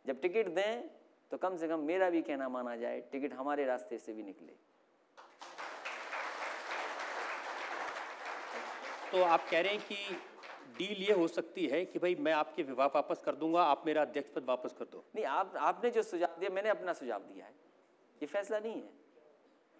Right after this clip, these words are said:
Speaker 1: आपने मुझसे कहा कि ऐसे ही आप विभाग उनके भी वापस कर दोगे, तो मैंने कहा कि जो मुझसे छीना है वो आपने म-,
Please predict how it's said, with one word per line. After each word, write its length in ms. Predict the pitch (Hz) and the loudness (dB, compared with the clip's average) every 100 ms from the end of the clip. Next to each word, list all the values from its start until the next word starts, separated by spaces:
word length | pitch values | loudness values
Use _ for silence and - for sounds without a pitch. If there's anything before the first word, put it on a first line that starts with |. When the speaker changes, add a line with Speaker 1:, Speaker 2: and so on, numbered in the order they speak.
| - | -4
Speaker 1:
आपने 260 | 120 151 180 | -2 -2 -4
मुझसे 280 | 170 - | -4 -6
कहा 200 | 165 170 | 0 2
कि 200 | 202 190 | 2 2
ऐसे 220 | 175 - 190 | 2 4 2
ही 120 | 190 | 4
आप 160 | 170 | 4
विभाग 340 | 165 160 170 185 | 4 2 2 0
उनके 220 | 214 247 | 0 -2
भी 120 | 240 | 0
वापस 280 | 220 196 185 | 2 2 2
कर 140 | 170 143 | -2 0
दोगे, 180 | 135 | -2
तो 80 | 139 | -2
मैंने 160 | 165 196 | -2 -2
कहा 220 | 196 220 | 4 4
कि 360 | 220 - - 170 | 4 -8 -6 -2
जो 100 | 196 | 4
मुझसे 280 | 226 240 254 | 4 4 2
छीना 220 | - 220 | 2 2
है 80 | 226 | 6
वो 100 | 208 | 6
आपने 240 | 202 208 | 6 -2
म-, 180 | 202 | 0